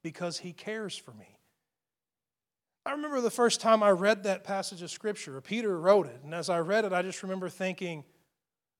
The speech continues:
"Wow, what an amazing thought that the result of someone caring for you is being able to endure all of your baggage and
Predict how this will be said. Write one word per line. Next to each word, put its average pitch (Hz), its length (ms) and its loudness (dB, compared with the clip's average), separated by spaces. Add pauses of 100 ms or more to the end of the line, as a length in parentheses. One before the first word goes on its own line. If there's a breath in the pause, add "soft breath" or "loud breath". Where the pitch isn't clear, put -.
(140)
"Wow, 196 540 -8 (1300)
what 185 160 -4
an 330 120 -6
amazing 214 640 -2
thought - 580 -8 (1600)
that 196 220 6
the 214 120 8
result 208 520 4
of 285 100 -2
someone 202 420 -2
caring 202 480 -8
for - 180 -18
you 131 320 -20 (120)
is 165 120 -14
being 214 300 -10
able 202 260 -8
to 202 220 -10
endure 180 520 -6
all 196 280 -6
of 202 100 -14
your 196 120 -12
baggage 156 440 -10
and 160 140 -10